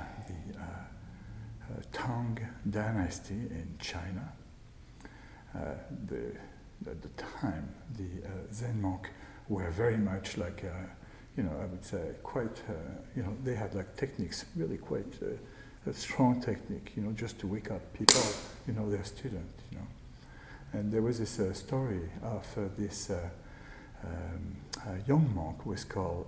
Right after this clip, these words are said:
Lin Qin, and, uh, <clears throat> he was, like, kind of the perfect monk. And, uh, <clears throat> he went into, uh, he entered the monasteries, and inside the monastery, he was, like, you know,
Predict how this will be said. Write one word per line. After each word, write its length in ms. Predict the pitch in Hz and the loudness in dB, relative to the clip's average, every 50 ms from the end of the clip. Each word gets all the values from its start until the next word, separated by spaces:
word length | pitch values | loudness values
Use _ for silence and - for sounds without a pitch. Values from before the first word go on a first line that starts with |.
| - 113 127 | -2 0 2
Lin 240 | 139 156 165 160 | 6 6 8 6
Qin, 540 | - - - - 92 78 78 76 85 143 190 - - - - - - - - - - - - - - | 6 4 2 0 0 0 0 0 0 0 0 -2 -4 -8 -10 -12 -12 -12 -10 -10 -10 -10 -8 -2 0
and, 380 | 104 95 95 98 101 - - | 2 4 4 4 2 0 0
uh, 760 | 101 92 90 92 90 - - - 262 226 165 156 - - - - - | 0 0 0 0 8 12 12 12 12 12 12 12 12 12 6 2 4
<clears throat> 40 | - | 6
he 80 | 131 | 6
was, 240 | 131 127 120 107 - | 6 6 6 4 6
like, 160 | 110 98 - | 6 4 6
kind 160 | - 143 127 | 4 4 4
of 100 | 104 98 | 6 6
the 100 | 98 98 | 6 4
perfect 440 | 98 - - - - - 113 - - | 4 0 -4 -6 -2 -2 -2 0 2
monk. 400 | 117 113 107 - - - - - - - - - - - - - - - - - - - - | 2 2 2 2 -2 -4 -8 -10 -10 -12 -14 -14 -14 -14 -12 -12 -12 -10 -10 -10 -10 -8 -2
And, 400 | - 107 104 104 104 101 101 98 92 | 2 4 6 6 6 6 4 4 4
uh, 800 | 82 82 85 - - - - 269 208 190 151 - 101 - - | 4 4 4 2 10 12 12 12 12 12 12 12 12 6 4
<clears throat> 60 | - 127 | 4 4
he 80 | 123 | 6
went 320 | 127 139 143 147 143 143 - | 8 10 12 12 10 10 6
into, 720 | - 131 127 123 120 123 - - 131 120 110 110 110 107 110 | 2 2 2 2 2 0 0 2 2 4 4 4 4 2 0
uh, 240 | 107 98 98 95 92 - - - - - - - - - | 0 0 0 -2 -4 -6 -8 -12 -12 -12 -12 -14 -6 2
he 140 | - 113 113 | 6 8 8
entered 260 | 127 127 - 143 113 | 8 8 8 8 8
the 40 | 107 | 8
monasteries, 760 | 101 110 135 180 - - - - 98 90 90 95 110 117 - | 8 8 8 6 6 4 4 4 4 4 4 2 0 0 0
and 340 | - - - 127 117 113 120 - - | 0 2 2 2 2 2 2 2 4
inside 600 | 156 156 156 151 135 - - - - 160 139 127 | 4 6 6 6 2 0 -2 0 4 6 6 6
the 100 | 123 123 | 6 6
monastery, 600 | 120 117 113 113 113 - - 123 113 113 113 - | 6 6 4 4 2 0 2 2 2 2 2 2
he 100 | - 127 | 2 2
was, 260 | 120 113 110 107 - 107 | 4 4 2 2 2 2
like, 240 | 107 107 104 - | 0 0 0 -2
you 80 | - 113 | 0 0
know, 180 | 101 104 110 | 2 2 0